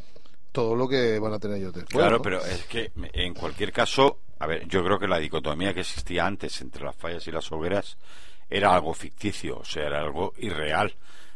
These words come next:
Speaker 2: algo que no existía, o sea, al final las fallas y, y las hogueras, nos guste o no nos guste, eh, mm, son más o menos lo mismo o, o muy parecido, ¿no? Y entonces, bueno, pues lo normal es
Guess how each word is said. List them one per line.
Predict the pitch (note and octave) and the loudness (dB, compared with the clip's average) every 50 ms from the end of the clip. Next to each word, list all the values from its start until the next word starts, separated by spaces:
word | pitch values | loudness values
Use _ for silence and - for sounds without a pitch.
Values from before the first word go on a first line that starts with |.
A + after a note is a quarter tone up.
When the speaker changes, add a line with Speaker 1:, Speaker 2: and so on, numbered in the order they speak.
| - | -4
Speaker 2:
algo | - E2+ F2+ F2+ F#2 F2 | -2 -2 0 0 0 -2
que | - F#2+ F2+ | -2 -4 -2
no | F2 F2+ | -2 -4
existía, | F2 - - - - - - - G#2 A2+ A#2 G2 | -2 -4 -4 -4 -4 -4 -4 -2 2 4 6 4
o | D2+ D2+ | 4 2
sea, | - - E2 D#2 D2+ | 0 -2 -2 -2 -2
al | C#2+ C2+ | -2 -4
final | - - D2 D#2 F2 F#2+ F2+ - - - - - - - - - | -4 -4 -2 0 0 0 0 -2 -4 -6 -6 -6 -6 -6 -6 -2
las | - F#2+ F2+ - | 0 0 0 2
fallas | - A2 A2+ A#2+ A#2 A2 F#2+ - - - - | 2 4 6 8 8 6 6 2 -2 -6 -4
y, | - F2+ F2+ F2 E2+ E2 D#2 D#2 D#2 D#2 D#2 E2+ | -2 -2 0 0 0 0 0 -2 -2 -4 -4 -6
y | E2+ D#2+ | -4 -2
las | D#2 D2+ - - | -2 -2 -2 -2
hogueras, | E2+ E2+ G#2 A#2 G#2 G2+ G2+ F2+ - - - | 0 2 4 6 6 6 4 4 0 -4 -4
nos | - E2+ E2+ D#2+ D2 C2 | -4 -4 -4 -4 -2 -2
guste | - A#2+ C3+ - - - - E2 D2 | 0 0 0 0 0 -2 -2 -2 -2
o | C#2 C#2 C#2+ | -2 -2 -2
no | D2 E2+ G2 | -2 -2 0
nos | G2 D#2+ - - | 0 -2 -2 -2
guste, | F2+ G#2 G2 - - F2 E2 E2+ - - - - - - - - - - - | -2 -2 -2 -2 -2 -2 -2 -2 -2 -4 -6 -6 -6 -6 -6 -6 -6 -4 -4
eh, | - F2+ F2+ F2+ F2 F2 F2 E2+ E2+ | -2 -2 0 0 0 0 -2 -2 -4
mm, | E2+ E2+ - - - - - - - - - - F2 F2 | -6 -6 -6 -6 -6 -6 -6 -6 -6 -6 -6 -6 -6 -4
son | F2 - - - G#2+ G#2 A2 A2+ A2+ A2+ | -2 0 2 4 6 6 6 4 4 2
más | A2 G2+ G2+ G#2+ G#2+ G2+ - - | 0 2 4 4 4 4 4 2
o | A2+ | 2
menos | G#2+ A2 G#2+ A2 G#2+ | 4 4 6 6 6
lo | G#2+ G#2 G2 | 8 6 6
mismo | G2+ A2 A2 A2 A2 A#2 B2+ C3+ B2 - - | 6 4 2 2 4 6 6 6 6 4 0
o, | - F2+ F2+ F2+ F2+ E2+ D#2+ D2+ D2 - - - - - - - - - - | 2 4 4 6 6 6 6 4 2 0 -2 -6 -6 -6 -6 -6 -6 -4 0
o | - G2+ | 0 0
muy | G2 G2 G#2+ A2+ | 2 2 0 0
parecido, | G#2+ - B2+ G2 F2 E2 - A2 B2+ C3 A#2 F2+ | 4 4 4 4 4 0 0 0 4 4 4 4
¿no? | F2 G#2 - - - - - | 4 0 -4 -4 -6 -6 -6
Y | - - E2+ | -4 -4 -4
entonces, | E2 D2 - D2+ C#2+ - - E2 G2 F#2+ - - - | -4 -4 -6 -6 -6 -6 -4 -4 -6 -6 -6 -6 -6
bueno, | D2+ D2 E2+ G2 | -4 -4 -4 -4
pues | - E2+ D#2 - - | -2 -4 -4 -4 -4
lo | - D2+ D#2 D#2 D2 | -4 -2 -2 -2 -2
normal | C#2+ C#2 C#2 C2+ C#2 D2 D#2 D#2 E2 | -2 -2 -4 -4 -2 -2 0 2 2
es | G2+ G#2+ - - | 2 2 0 -2